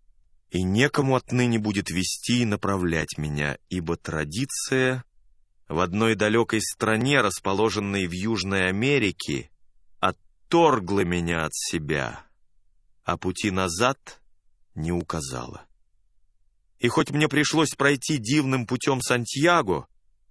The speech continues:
который сейчас близится к своему завершению, но я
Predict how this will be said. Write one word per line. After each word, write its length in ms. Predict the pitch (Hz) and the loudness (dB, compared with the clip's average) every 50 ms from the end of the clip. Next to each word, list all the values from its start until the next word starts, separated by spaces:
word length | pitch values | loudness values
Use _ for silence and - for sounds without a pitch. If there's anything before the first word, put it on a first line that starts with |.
| _ _ | _ _
который 320 | - 95 - 117 117 120 107 | -4 -2 0 2 2 2 2
сейчас 400 | - 120 113 - - 123 117 98 | 0 -2 -2 0 2 2 0 0
близится 480 | 95 113 127 117 110 107 - - 113 | -2 -2 -2 -2 -2 -4 -6 -6 -6
к 60 | 92 | -6
своему 400 | - - 107 110 117 113 113 113 | -6 -4 -2 0 0 0 -2 -2
завершению, 1040 | 104 98 110 107 117 110 98 - - - 160 160 160 143 117 98 87 78 69 - - _ _ _ _ _ _ _ _ _ _ _ _ _ _ _ _ _ _ _ | -2 -2 0 0 0 -2 -2 -2 -2 0 2 2 2 2 2 0 -2 -2 -4 -6 -10 _ _ _ _ _ _ _ _ _ _ _ _ _ _ _ _ _ _ _
но 140 | _ 95 110 | _ 0 0
я 240 | 117 117 135 139 135 | 4 6 6 4 4